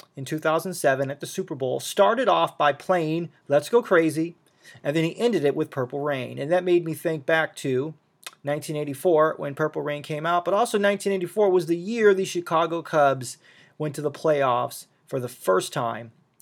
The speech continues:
since nineteen forty-five. And that was a glorious year in my seventh grade life. I remember the Cubs jumped out to a two oh lead against the San Diego Padres in nineteen eighty-four. They won the first thir-, game thirteen to one. Rick, Rick Sutcliffe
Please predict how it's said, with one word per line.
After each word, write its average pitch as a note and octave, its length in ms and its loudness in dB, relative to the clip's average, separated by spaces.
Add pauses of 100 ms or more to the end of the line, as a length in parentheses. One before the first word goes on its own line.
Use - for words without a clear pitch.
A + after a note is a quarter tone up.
since C#3 220 -6
nineteen B2+ 320 -6
forty-five. - 640 -12 (400)
And E3 220 2
that G#3 180 10
was F3+ 160 4
a D#3 60 0
glorious C3+ 500 0
year C3 140 -2
in C#3 100 -4
my C#3 160 0
seventh F#3+ 480 4
grade A#2 220 -4
life. - 360 -12 (140)
I C3+ 60 -14
remember C#3+ 420 0 (300)
the C#3 120 -6
Cubs D3 520 0 (180)
jumped F3 360 2
out D#3+ 260 2
to C3 140 -4
a B2 60 -4
two B3+ 300 2
oh E3+ 100 10
lead C#3 320 -2
against C3+ 240 -8
the C3+ 80 -10
San C#3+ 240 -8
Diego C#3 240 -4
Padres C3+ 540 -4
in C3+ 80 -8
nineteen C3+ 340 -8
eighty-four. C3+ 440 -2
They C#3 80 -4
won C#3+ 180 -4
the C3+ 60 -8
first D#3+ 320 -4
thir-, D#3 100 -2
game D3+ 300 -6
thirteen F3+ 420 0
to C#3+ 60 -4
one. D#3+ 320 0
Rick, F3 160 0 (220)
Rick F#3 280 0
Sutcliffe F#3+ 640 2